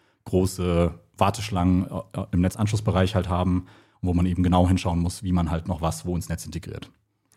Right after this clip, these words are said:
Und daraus kann man dann eben auch einiges lernen und eine aktuelle Diskussion jetzt in geleakten, äh, Novellen und so weiter, gehen ja auch in so eine Richtung, dass, dass da mehr Transparenz eben schon auch ein Hebel k-, sein könnte.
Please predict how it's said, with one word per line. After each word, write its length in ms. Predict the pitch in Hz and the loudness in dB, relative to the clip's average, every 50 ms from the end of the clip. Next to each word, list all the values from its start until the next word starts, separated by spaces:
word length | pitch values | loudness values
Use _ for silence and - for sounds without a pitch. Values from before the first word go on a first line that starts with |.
| _ - - | _ -8 -6
Und 100 | 82 80 | -4 -4
daraus 160 | - - - | -4 -4 -4
kann 160 | - - 92 | -2 0 2
man 100 | 90 90 | 4 4
dann 80 | 87 90 | 4 2
eben 100 | 87 82 | 0 0
auch 180 | 85 - 78 - - _ _ - | -2 -4 -6 -12 -12 _ _ -2
einiges 280 | 82 85 87 82 87 - | 0 2 2 2 0 0
lernen 360 | 95 87 90 101 107 107 104 | 2 4 6 6 8 8 6
und 220 | 92 87 - - - - - | 4 2 -2 -4 -8 -8 -6
eine 240 | 92 82 - - - | -4 -4 -4 -2 -4
aktuelle 440 | - - - 98 90 90 90 90 - - _ _ - | -6 -2 0 0 2 4 2 2 0 -4 _ _ -8
Diskussion 540 | 101 - - 104 87 87 95 98 101 98 90 | -8 -6 -4 -4 0 4 6 6 6 6 6
jetzt 280 | 92 90 - - - | 4 2 0 -4 -10
in 320 | 95 90 90 87 85 82 - - - _ _ _ _ _ | -6 -4 -2 -2 -2 -2 -6 -12 -20 _ _ _ _ _
geleakten, 640 | - 104 95 104 104 107 - 98 92 92 95 98 - | -2 2 2 2 0 2 4 6 6 6 6 4 2
äh, 220 | - 101 95 98 | 4 4 6 6
Novellen 400 | 98 110 101 - 98 104 107 107 | 6 4 6 6 6 8 8 8
und 100 | 113 104 | 8 6
so 140 | 107 110 101 | 2 0 0
weiter, 400 | 92 95 98 - 110 101 95 104 - - - - - - | 2 2 2 4 2 2 2 0 -4 -12 -16 -18 -14 -4
gehen 160 | - 104 104 107 | 2 6 8 8
ja 80 | 98 | 8
auch 60 | 95 | 8
in 60 | 110 98 | 6 4
so 80 | 101 | 4
eine 120 | 101 101 101 | 4 2 2
Richtung, 340 | 101 101 - 110 95 95 | 2 0 2 2 2 4
dass, 300 | 92 95 - - - - | 2 2 -2 -4 -10 -10
dass 120 | - 98 - | -10 -10 -4
da 120 | - 90 | -2 0
mehr 140 | 85 90 90 | 0 0 2
Transparenz 600 | - 98 87 - - 82 78 85 87 92 87 - | 2 2 0 0 -2 -2 2 4 4 4 4 2
eben 220 | - 90 85 85 | -4 -6 -6 -6
schon 140 | 90 - 87 | -2 -2 -2
auch 100 | 80 80 | 0 0
ein 80 | 85 78 | -2 -2
Hebel 220 | 80 87 82 90 | -2 -4 -6 -6
k-, 100 | - - - - | -8 -10 -12 -8
sein 160 | - 80 82 | -6 -6 -6
könnte. 260 | - - 82 - - | -6 -8 -10 -10 -12